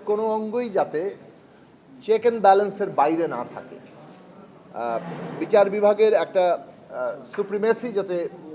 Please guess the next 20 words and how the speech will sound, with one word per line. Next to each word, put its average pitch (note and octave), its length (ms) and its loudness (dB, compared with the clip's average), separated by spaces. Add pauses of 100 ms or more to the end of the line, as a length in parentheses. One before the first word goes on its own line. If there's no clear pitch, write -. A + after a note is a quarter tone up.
(160)
কোনোভাবে C#3+ 360 -4
তৈরি E3 320 0
না D#3 100 -2
হয়, F3+ 220 -2
সেটার G3 300 -6
দিকে G3+ 160 -4
আমাদের G3 260 0 (100)
খেয়াল G3 180 0
রাখা G3 200 -2
দরকার। F#3+ 340 -4 (400)
এ F3 100 0
নিয়ে F#3+ 260 -2
সারা F#3 300 0
পৃথিবীতে G3 480 -4
নানা F3 240 -2
ধরনের F3 380 -4 (200)
আলাপ C#3+ 260 -4
আলোচনা F3 360 -2
আছে, F3+ 260 -4
আহ, - 680 -6